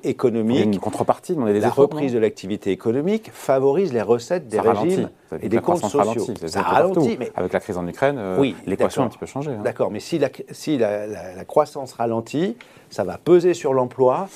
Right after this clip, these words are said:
Speaker 1: et on ne résoudra pas le problème de l'emploi en disant à ceux qui en ont, bah, vous allez travailler plus longtemps et ceux qui en ont pas, bah, resteront plus longtemps sans emploi.
Speaker 2: Si Emmanuel Macron, euh, cherchait à vous amadouer ou le prochain, euh, gouvernement en disant, voilà, pourquoi pas on pourrait augmenter les cotisations éventuellement,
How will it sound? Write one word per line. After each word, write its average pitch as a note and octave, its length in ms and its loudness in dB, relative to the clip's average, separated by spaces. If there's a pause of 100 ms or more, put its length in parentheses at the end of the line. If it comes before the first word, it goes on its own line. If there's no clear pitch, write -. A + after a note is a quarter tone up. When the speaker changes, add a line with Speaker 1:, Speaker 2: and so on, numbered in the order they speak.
(240)
Speaker 1:
et B2+ 80 0
on A#2 80 2
ne A#2 80 4
résoudra E3 420 2
pas E3 120 0
le C#3+ 60 0
problème B2+ 220 -2
de A#2+ 60 2
l'emploi A2+ 260 0
en E3+ 100 2
disant C#3 280 0
à A2+ 40 0
ceux E3 200 0
qui - 160 0
en A2+ 120 4
ont, F#3 200 2 (280)
bah, G#2+ 100 0
vous A2+ 140 2
allez C#3 120 6
travailler C#3 260 2
plus B2+ 160 -8
longtemps D#3+ 440 0
et A#2 100 -2
ceux D3+ 160 0
qui B2 120 -2
en A2 60 0
ont F#2+ 80 -4
pas, E3+ 160 2
bah, A#2 120 0
resteront A2+ 320 -2
plus A2+ 140 -8
longtemps G2+ 240 -4
sans C3 160 -8
emploi. - 320 -10 (1120)
Speaker 2:
Si - 220 -4
Emmanuel B2+ 240 4
Macron, A2 280 0 (200)
euh, - 20 -16 (220)
cherchait - 320 -6
à - 20 -2
vous F#2+ 160 -4
amadouer F#2+ 560 -2
ou G2+ 120 -6
le F#2 80 -4
prochain, G2 460 -6
euh, F2 100 -4 (340)
gouvernement F#2+ 440 0
en - 40 2
disant, G2 200 -2
voilà, G2 280 2
pourquoi G#2 260 -6
pas G#2+ 120 -6
on - 20 -4
pourrait G2+ 160 0
augmenter G2+ 280 0
les G2+ 100 0
cotisations G2 520 -2
éventuellement, F#2+ 560 -4